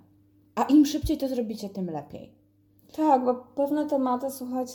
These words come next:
Speaker 2: to jest to, co, bo mówiłyśmy na samym początku. To jest pewne udawanie, które uskuteczniamy na początku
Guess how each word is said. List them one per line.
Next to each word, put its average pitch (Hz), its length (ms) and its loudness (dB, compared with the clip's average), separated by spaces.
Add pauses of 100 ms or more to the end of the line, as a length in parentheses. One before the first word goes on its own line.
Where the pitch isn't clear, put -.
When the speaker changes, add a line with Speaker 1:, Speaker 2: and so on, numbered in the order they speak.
Speaker 2:
to 285 60 -6
jest - 220 -8
to, 269 120 -4
co, 262 300 -4
bo 254 260 -4
mówiłyśmy 247 520 -2
na 233 100 -2
samym 233 300 -4
początku. 202 560 -4 (320)
To 254 80 2
jest 240 160 0
pewne 269 280 4
udawanie, 254 680 2
które 233 560 0
uskuteczniamy 226 880 -4
na 220 120 -2
początku 214 720 -4